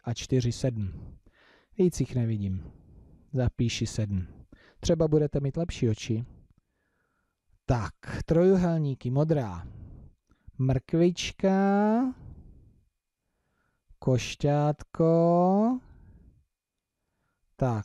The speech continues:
a tady ten smrček. Jestli to je smrček.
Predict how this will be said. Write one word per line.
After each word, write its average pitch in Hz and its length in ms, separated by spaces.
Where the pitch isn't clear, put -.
a 123 80
tady 147 760
ten 135 220
smrček. 120 840
Jestli 98 600
to - 100
je 95 180
smrček. 90 640